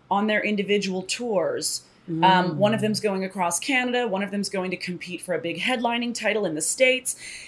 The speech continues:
Speaker 1: And that, to me, I mean, it, it is a doc, so it's
Speaker 2: Mm-hmm.
Speaker 1: meant to be as true as possible. That gave me a profound understanding of what it means to be a,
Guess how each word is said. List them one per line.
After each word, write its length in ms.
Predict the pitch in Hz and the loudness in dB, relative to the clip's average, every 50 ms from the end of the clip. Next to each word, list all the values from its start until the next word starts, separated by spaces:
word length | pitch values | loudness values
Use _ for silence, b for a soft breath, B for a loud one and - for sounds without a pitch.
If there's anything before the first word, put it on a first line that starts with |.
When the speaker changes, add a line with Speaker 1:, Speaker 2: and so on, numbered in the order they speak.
| B B - | B B 6
Speaker 1:
And 180 | 247 247 240 | 8 8 8
that, 220 | 226 254 311 302 - | 6 4 4 2 2
to 120 | - 247 | 2 2
me, 220 | 226 240 277 277 | 2 4 4 4
I 60 | 208 190 | 4 4
mean, 100 | 185 185 | 4 2
it, 140 | 180 180 - | 0 0 2
it 100 | 196 196 | 0 2
is 200 | 180 185 180 202 | 2 0 0 0
a 40 | 233 | 0
doc, 460 | 185 190 151 143 156 185 - - - | 4 6 8 8 8 6 4 0 -4
so 380 | - - - - 180 156 151 | -4 -2 2 6 6 8 8
it's 160 | 160 170 170 160 | 8 6 6 4
Speaker 2:
Mm-hmm. 80 | 151 170 | 2 4
Speaker 1:
meant 240 | 165 160 156 156 | 2 2 0 0
to 100 | - - 180 | -2 -4 -2
be 340 | 170 165 160 160 165 160 - | 0 2 2 2 2 2 2
as 400 | - 156 151 151 - - - - | 4 4 4 4 2 2 0 2
true 280 | - - 185 175 170 | 0 0 0 0 -2
as 120 | 175 175 - | -2 -4 -4
possible. 520 | - 165 139 135 - - 196 208 214 - b b b b | 0 0 2 2 2 0 -2 -4 -4 -6 b b b b
That 320 | 180 175 208 254 320 320 - | 4 6 6 6 6 2 0
gave 300 | - 220 214 202 190 160 | 2 2 2 2 0 -2
me 420 | 190 202 254 240 196 175 165 - b b b b b | -2 -2 -2 -2 -2 -4 -4 -6 b b b b b
a 60 | 185 | 0
profound 640 | 180 - - 190 185 - - - 185 220 269 294 277 | 2 2 0 -4 -2 0 2 4 4 4 2 0 2
understanding 1040 | 214 185 170 - - 160 - - - 160 131 110 98 101 127 95 69 - 71 - - - | 2 2 2 0 -4 -4 -4 -2 -2 -2 -2 -2 -4 -2 -2 -2 0 -2 -4 -6 -4 0
of 260 | 170 175 170 160 143 160 | 2 2 2 0 -2 0
what 160 | 170 190 185 | 0 0 0
it 100 | 185 - | 0 0
means 380 | 185 185 185 185 190 185 - | -2 -2 -2 -2 -2 -2 -2
to 100 | - - | -2 -4
be 380 | 196 196 180 175 175 175 180 180 - - | -2 -2 0 0 0 0 0 0 0 0
a, 220 | - 139 127 - | 0 2 2 2